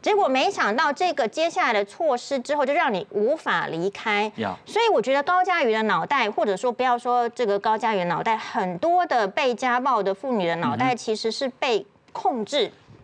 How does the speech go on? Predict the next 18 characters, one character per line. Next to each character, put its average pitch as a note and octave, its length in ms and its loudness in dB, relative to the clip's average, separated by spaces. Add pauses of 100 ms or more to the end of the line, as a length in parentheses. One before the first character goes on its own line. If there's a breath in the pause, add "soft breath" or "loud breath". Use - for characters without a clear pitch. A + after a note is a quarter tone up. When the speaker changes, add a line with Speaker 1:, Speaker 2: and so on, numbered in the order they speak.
(160)
Speaker 2:
不， G3 200 0
我， D#3 160 -2
黄 D3 260 -6
医 E3 40 -4
师 D#3 120 -8
这 D#3 100 -4
样 C#3+ 120 0
啊， F2+ 240 -6
我 A#2+ 120 -2
觉 E3+ 120 -4
得 G3 60 -2
他， E3+ 220 -4
你， C3+ 160 -2 (140)
你 C3 140 -2 (100)
刚 D#3+ 140 0
刚 E3 40 -2
讲 G#2 160 -8
的 G2 140 -8